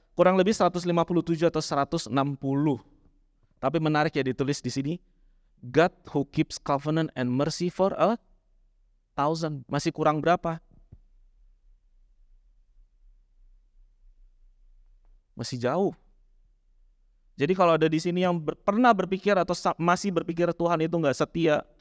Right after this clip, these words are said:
please cancel your thoughts, oke? Masih kurang delapan ratus untuk dia bisa ngomong, "Ah, udahlah, selesailah, jadi nggak setia." Enggak.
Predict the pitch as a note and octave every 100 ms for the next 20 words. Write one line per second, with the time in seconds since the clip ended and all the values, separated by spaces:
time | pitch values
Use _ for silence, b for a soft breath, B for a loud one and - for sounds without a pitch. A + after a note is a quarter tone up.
0 | _ B3 - D3+ D3 F3+ E3+ G2+ - -
1 | - - - - F3+ - _ - _ _
2 | _ _ _ _ - _ _ _ - -
3 | _ _ _ _ _ _ _ _ - D3
4 | - F#3 - F#3+ F3+ F3+ - F#3 F3+ G#3
5 | G#3+ _ C4+ - - - - _ _ _
6 | _ - E3+ F3+ D#3 F#3 D#3+ F3 D#3+ D#3+
7 | F3+ G#3 G3 A#2+ A#2+ D3+ F3 - B2+ E3
8 | F3+ D#3 A2 - _ _ _ - B2 B2+
9 | B2 A#2+ - C#3 - F3+ G#3